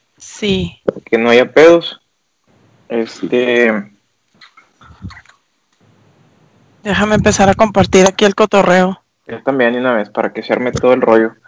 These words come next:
Speaker 1: Yes.
Speaker 2: Doc, si está en su
Speaker 1: <laughs> Cuídate, ahí
Speaker 2: compu,
Speaker 1: está con madre.
Speaker 2: si está en su compu y tiene posibilidad, puede entrar ahí a la, a la página de Facebook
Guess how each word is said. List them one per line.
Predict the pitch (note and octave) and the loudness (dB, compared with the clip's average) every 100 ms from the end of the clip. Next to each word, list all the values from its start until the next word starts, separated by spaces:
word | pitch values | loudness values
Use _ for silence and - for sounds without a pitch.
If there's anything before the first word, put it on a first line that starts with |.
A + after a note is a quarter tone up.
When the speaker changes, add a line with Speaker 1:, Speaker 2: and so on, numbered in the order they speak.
| _ - | _ -8
Speaker 1:
Yes. | G#3 G3 F#3 F3+ | 0 4 4 4
Speaker 2:
Doc, | F3+ D#4 - | 4 0 -4
si | B3 - F#4+ | -2 2 2
está | G#4 E3+ | 0 -6
en | F#3 | -6
su | |
Speaker 1:
<laughs> | A#3+ | 0
Cuídate, | A3 A3 G#3 G#3+ | 2 2 2 0
ahí | G#3 | 0
Speaker 2:
compu, | A#3+ | -4
Speaker 1:
está | A#3 G3 | -6 -6
con | G3+ G3+ | -8 -8
madre. | F#3+ F#3 F3+ F#3 _ | -6 -6 -8 -10 _
Speaker 2:
si | - D3+ | -10 -8
está | - | -4
en | F3 | -4
su | F3+ G#3 | -4 -2
compu | G3 G#3+ G#3 A3 | -2 -2 -4 -6
y | G#3 | -6
tiene | F#3+ G3 | -6 -8
posibilidad, | - F3+ E3+ D3 D#3 F3 G#3+ - _ _ _ _ _ _ _ _ | -6 -4 -2 0 2 2 0 -4 _ _ _ _ _ _ _ _
puede | B2+ C#3+ | -2 -2
entrar | D3+ D#3 D#3+ | -2 -2 -2
ahí | D#3 D#3 | 0 -2
a | |
la, | D#3 D#3 C#3 A#2 - _ | 0 -2 -2 -6 -12 _
a | A#2+ | -8
la | A#2 - | -6 -6
página | B2 C3 D#3 D3+ | -8 -8 -6 -4
de | C3 | -4
Facebook | - F#3+ F#3+ G#3+ | -4 -4 -4 -6